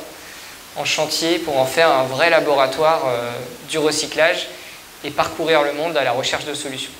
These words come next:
Je vais vous expliquer plus en détail ce qu'on fait, euh, exactement. Mais avant ça, je voulais vous expliquer un peu plus en détail ce que c'est que la pollution plastique. Comment est-ce qu'on en est arrivé à, euh, choisir cet axe ? Il y a plein de, il y a plein d'axes, hein,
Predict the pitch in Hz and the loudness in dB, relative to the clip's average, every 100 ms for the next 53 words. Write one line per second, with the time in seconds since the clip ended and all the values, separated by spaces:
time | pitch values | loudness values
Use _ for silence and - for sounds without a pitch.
0 | - - 127 143 147 - 170 - 185 185 | -16 -12 -8 -6 -6 -4 -4 -2 0 2
1 | 170 165 180 - 160 - 180 180 156 131 | 4 2 2 0 -6 -2 2 4 4 2
2 | 127 147 147 160 165 165 190 247 - - | 0 -2 0 0 0 0 0 -2 -10 -18
3 | - - - - - - 156 165 170 180 | -20 -20 -18 -18 -16 -2 2 4 4 2
4 | 180 214 233 240 214 151 156 160 160 170 | 4 6 6 4 -2 -6 -4 -4 -2 -4
5 | 185 - 170 214 185 165 175 - 214 202 | -6 -8 -4 0 0 -2 -6 -10 -4 -2
6 | 175 170 202 196 - 151 185 170 143 175 | -2 0 -2 -2 -6 -8 -6 -4 -4 -6
7 | 165 175 170 156 - - - - - 175 | -6 -8 -8 -8 -8 -12 -14 -12 -6 -2
8 | 190 185 170 151 156 160 170 170 180 - | -2 -2 -4 -2 2 2 2 0 -4 -6
9 | - - - - - 156 165 190 185 143 | -12 -16 -20 -20 -2 2 4 2 0 -4
10 | 139 135 131 139 - - 190 180 160 196 | -4 -2 -4 -4 -4 2 4 4 0 0
11 | 240 - - - - - - - - - | 0 -2 -8 -16 -20 -20 -20 -14 -6 -2
12 | 190 - 147 - - 143 - 156 175 165 | 0 0 -2 -4 -8 -10 -6 -2 -2 -2
13 | 135 131 131 127 123 165 147 151 - 143 | -4 -4 -4 -6 -2 0 2 0 -2 -8